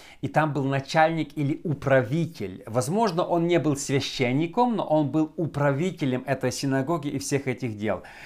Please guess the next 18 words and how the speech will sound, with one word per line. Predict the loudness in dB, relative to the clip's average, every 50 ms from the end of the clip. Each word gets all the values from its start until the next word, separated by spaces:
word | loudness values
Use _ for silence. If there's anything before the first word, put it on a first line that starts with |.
| -12 0
И | 0 2
вот | 2 4 2 2 0 -2
у | -2 -2 0
него | 2 2 2 2 2 2 4 4 6 6 6 2 2 -8 -20 _ -20 -18 -6 -2
вначале | -2 -2 0 2 4 4 6 6 4 0 -2 -4
заболела | -4 2 2 2 4 4 2 2 2 2 2 2 2 0
дочь, | 0 0 -2 -4 -4 -8 -14 -16 -20 -20 -18 -8 -2
потом | -2 -2 2 4 2 2 2 0 0
умерла. | 0 0 0 0 -2 -6 -8 -10 -12 -14 -16 -18 -18 -18 -16
Случился | -8 -6 -6 -4 -2 -2 -2 -2 -2 -2
самый | -2 2 2 4 2 2 0 0
большой | -2 -2 -2 -2 -4 -4
кризис. | -4 -4 -8 -8 -8 -8 -10 -14 -16 -18 -18 -20 -20 -18 -18 -20 -20 -20 -20 -8
Я | -2 0 0 2
думаю, | 2 2 4 4 4 4
нету | 2 0 -2 -2 -4 -8
большего | -6 -2 0 0 0 0 -2 -4 -4 -6 -6
кризиса | -4 -2 -2 0 0 -2 -4 -6 -6 -8 -10 -10 -14